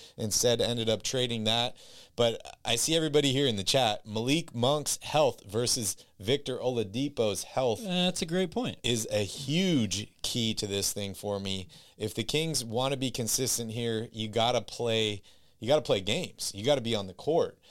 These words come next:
Speaker 1: Um, another thing for me that's, that's really huge in this deal is the fact that Monk and Fox played together in college, right? Like,
Speaker 2: Yeah.
Speaker 1: that was our main concern at the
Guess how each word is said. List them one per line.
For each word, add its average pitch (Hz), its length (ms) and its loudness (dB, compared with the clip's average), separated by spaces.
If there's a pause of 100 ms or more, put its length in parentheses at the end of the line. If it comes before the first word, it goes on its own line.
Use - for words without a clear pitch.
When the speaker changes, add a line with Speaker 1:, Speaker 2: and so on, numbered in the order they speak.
(240)
Speaker 1:
Um, 110 360 -2
another 143 300 2
thing 147 220 -4
for 113 140 -8
me 123 160 -4
that's, 107 280 0
that's - 420 -4
really 160 260 0
huge 131 320 -2
in 110 80 -4
this 98 160 -4
deal 120 300 2
is 98 200 -2 (500)
the 104 100 -6
fact 139 300 0
that 107 120 -4
Monk 131 440 -2
and 104 140 -8
Fox 160 320 2
played 123 220 0
together 110 260 0
in 95 120 -8
college, - 440 -2
right? 98 240 -4
Like, 92 200 -8
Speaker 2:
Yeah. 196 180 0 (320)
Speaker 1:
that 127 120 4
was 156 160 4
our 135 80 4
main 131 280 -2
concern 123 640 -2 (220)
at 113 320 -4
the 107 180 -10